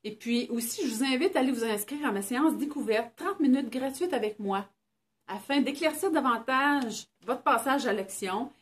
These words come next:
et enfin de prendre la décision de « oui, je me décide, puis je vais de l'avant ».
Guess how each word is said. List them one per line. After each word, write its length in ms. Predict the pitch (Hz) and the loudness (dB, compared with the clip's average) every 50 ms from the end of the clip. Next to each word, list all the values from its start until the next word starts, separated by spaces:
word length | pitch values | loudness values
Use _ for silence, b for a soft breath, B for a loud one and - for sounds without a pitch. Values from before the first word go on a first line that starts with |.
| B B 269 | B B -2
et 120 | 330 403 | 2 4
enfin 420 | 302 240 202 202 - 269 269 277 | 4 4 4 2 0 0 2 2
de 160 | 269 208 - 254 | 2 2 0 -2
prendre 340 | - - - 233 247 247 | -2 -4 -2 0 0 0
la 80 | 214 180 | 0 -2
décision 600 | 175 185 190 - - 202 185 214 214 233 247 254 - _ _ _ | -2 -4 -4 -4 -4 -4 -4 -2 -2 -2 -2 -6 -8 _ _ _
de « 120 | - 180 190 | -4 -4 -2
oui, 360 | 180 185 190 202 240 254 254 - _ _ _ _ _ _ 180 | -2 -2 0 2 2 2 2 0 _ _ _ _ _ _ -6
je 60 | 202 | -4
me 100 | 233 226 | -2 0
décide, 480 | 208 196 202 - 214 208 208 214 214 - _ _ _ _ _ _ _ _ _ _ _ _ _ _ - | -2 -2 -2 -2 0 0 0 0 -2 -8 _ _ _ _ _ _ _ _ _ _ _ _ _ _ -2
puis 140 | 269 262 | 0 0
je 100 | 226 202 | 0 0
vais 120 | 185 185 160 | -2 -4 -6
de 60 | 147 | -6
l'avant ». 120 | 139 139 | -8 -12